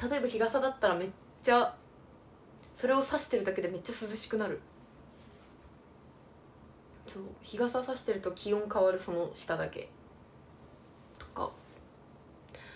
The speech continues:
雨の時もやっぱり大きい、大きくて軽かっ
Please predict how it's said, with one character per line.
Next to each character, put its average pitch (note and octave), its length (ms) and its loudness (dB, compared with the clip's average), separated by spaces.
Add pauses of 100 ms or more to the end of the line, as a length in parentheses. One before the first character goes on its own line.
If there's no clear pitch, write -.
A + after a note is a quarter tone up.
(140)
雨 C4+ 220 8
の A3 100 4
時 G3+ 180 -4
も F3+ 80 -2
や F#3 80 0
っ F#3 100 -10
ぱ A3+ 60 0
り G3+ 100 4
大 G3+ 160 0 (120)
き A3+ 440 2
い、 E3+ 60 -8 (400)
大 C#4 160 4
き B4+ 180 4
く - 60 -8
て B3+ 200 4
軽 C#4 320 2
か C4+ 160 -2
っ - 80 -8